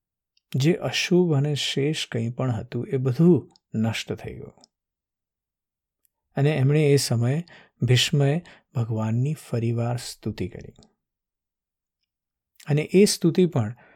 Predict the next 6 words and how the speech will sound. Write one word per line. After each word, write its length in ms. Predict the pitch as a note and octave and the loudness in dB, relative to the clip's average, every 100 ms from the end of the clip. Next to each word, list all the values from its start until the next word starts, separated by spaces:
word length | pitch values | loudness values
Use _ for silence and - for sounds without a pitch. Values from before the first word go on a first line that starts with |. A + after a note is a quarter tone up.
| _ - | _ -2
again, 280 | A#2+ D3+ G#2+ - - _ | 4 4 2 -4 -20 _
એ 80 | D3 | 0
ભગવાનની 640 | B2+ B2 B2 B2+ C#3 D#3+ | 4 2 2 2 0 0
ભક્તિ 640 | E3 C3 - - - F#3+ E3+ | 0 -2 -6 -10 -2 4 4
રૂ-, 240 | A#2 G#2+ - - | 4 -4 -6 -2
રૂપની 500 | B2+ B2 A2 F#2 - | 0 0 -4 -6 -10